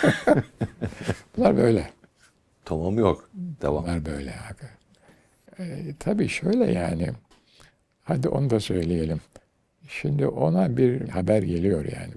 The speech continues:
Speaker 1: Ben onu hissediyorum. "Anlat." diyorlar yani. O da,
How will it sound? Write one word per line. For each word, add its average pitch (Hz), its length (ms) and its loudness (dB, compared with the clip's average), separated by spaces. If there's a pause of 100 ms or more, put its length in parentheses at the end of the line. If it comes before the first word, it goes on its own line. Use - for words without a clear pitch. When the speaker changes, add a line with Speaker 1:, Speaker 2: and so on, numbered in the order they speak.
Speaker 1:
Ben - 120 -6
onu - 300 -8 (560)
hissediyorum. - 600 -6 (760)
"Anlat." - 300 -8 (100)
diyorlar 65 320 -10 (120)
yani. - 240 -12 (1120)
O 104 140 -2
da, - 220 -2